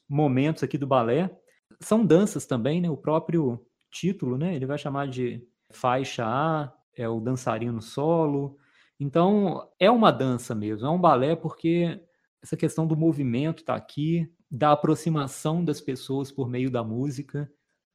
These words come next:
e a dança como expressão corporal da música que é sentida internamente.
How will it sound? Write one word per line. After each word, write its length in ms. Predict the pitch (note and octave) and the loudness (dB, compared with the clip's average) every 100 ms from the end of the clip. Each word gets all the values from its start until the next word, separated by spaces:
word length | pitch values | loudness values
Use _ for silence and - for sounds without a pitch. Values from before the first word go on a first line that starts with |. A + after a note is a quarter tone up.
| _ | _
e 640 | C3 C#3 C3 B2+ B2 A#2+ B2+ _ _ | -10 -6 -4 -4 -4 -6 -12 _ _
a 80 | D3 | 0
dança 720 | B2 B2 D#3 E3+ - F3 F3 - _ _ | 2 0 2 0 0 2 0 -8 _ _
como 400 | - D#3+ D#3+ E3 | -2 0 2 4
expressão 480 | D#3+ - E3 D3 D3 | 2 4 2 2 -2
corporal 640 | D3+ D#3+ - D#3 B2+ D3+ | 0 -2 2 2 4 2
da 160 | D#3 F3+ | 0 0
música 340 | F3 D#3+ E3+ | 0 -2 -4
que 120 | F3 F3+ | -4 -6
é 20 | |
sentida 560 | F3+ A3+ A#3 F#3+ F#3 | -2 -4 -2 -6 -2
internamente. 840 | F3 F3 E3 F3+ C3 A#2+ A2+ - | -2 0 -2 -2 -4 -6 -8 -14